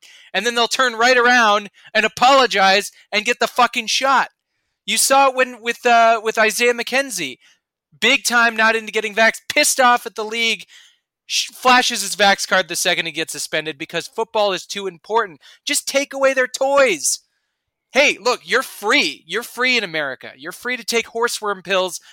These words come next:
instead of the shot. But you can't hang out spread eagle in the locker room. You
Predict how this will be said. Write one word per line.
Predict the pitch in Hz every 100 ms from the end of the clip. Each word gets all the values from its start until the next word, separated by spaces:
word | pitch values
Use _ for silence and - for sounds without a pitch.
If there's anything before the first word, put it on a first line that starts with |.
| -
instead | 196 - 196
of |
the | 185
shot. | - 175 123 - _ - _ _
But | 185
you | 165
can't | - 240 285
hang | 262 254
out | 226 208
spread | - - 214 208
eagle | 214 196 196
in | 180
the |
locker | 175 156 - 135
room. | 131 110 _ _ _ _ _ _
You | 156 233 262